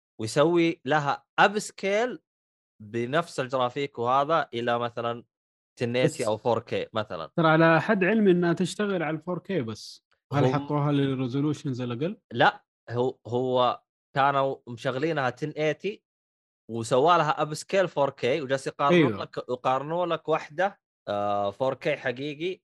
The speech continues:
Speaker 1: يقول لك: "هاي تستهلك من موارد الجهاز مرة كثير، هذه لا."
Speaker 2: أوكي.
Speaker 1: و-، والجودة
Speaker 2: أيوه، بس هذه
Speaker 1: متقاربة.
Speaker 2: لل فور كي، بس هل في على قولك من سبعمية وعشرين ل تن ايتي؟
Speaker 1: أنا كنت بعطي مثال، دوب.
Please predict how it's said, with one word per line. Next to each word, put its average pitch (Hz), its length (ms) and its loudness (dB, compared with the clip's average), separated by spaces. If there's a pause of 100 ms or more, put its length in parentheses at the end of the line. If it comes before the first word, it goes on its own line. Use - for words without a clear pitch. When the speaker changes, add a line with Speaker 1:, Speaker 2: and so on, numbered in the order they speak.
(120)
Speaker 1:
يقول 127 220 -4
لك: 139 140 -4
"هاي 151 100 2
تستهلك 139 600 -6
من 123 280 -10
موارد 127 280 -4
الجهاز 120 360 -6
مرة 123 160 -8
كثير، 127 380 -8
هذه 120 240 -2
لا." 143 280 0 (140)
Speaker 2:
أوكي. 196 420 4
Speaker 1:
و-، - 220 -8
والجودة 131 320 6
Speaker 2:
أيوه، 131 120 2
بس 139 220 4
هذه 180 220 6
Speaker 1:
متقاربة. 160 100 6 (100)
Speaker 2:
لل 104 80 -2
فور 175 160 4
كي، 151 340 -2
بس 127 280 -8
هل 156 400 0
في 156 460 0
على 131 220 -6
قولك 143 420 0
من 123 100 -2
سبعمية 135 560 2
وعشرين 123 640 -2
ل 113 120 -6
تن 131 240 -2
ايتي؟ 139 320 -2 (540)
Speaker 1:
أنا 127 100 -2
كنت 139 180 -8
بعطي 127 260 -2
مثال، 113 340 -6 (140)
دوب. 107 260 -6